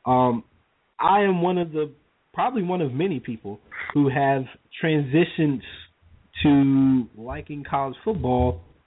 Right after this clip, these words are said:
more than I like watching N F L, especially this year. Um,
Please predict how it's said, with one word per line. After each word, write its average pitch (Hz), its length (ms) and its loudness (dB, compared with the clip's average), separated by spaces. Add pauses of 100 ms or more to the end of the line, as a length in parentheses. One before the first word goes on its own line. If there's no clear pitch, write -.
(120)
more 135 280 4
than 143 180 2
I 143 60 2
like 143 360 0
watching 147 640 -6
N 151 100 -6
F 160 220 -2
L, 165 340 0 (600)
especially 170 400 0
this 156 180 2 (100)
year. 98 260 -4 (760)
Um, 135 460 2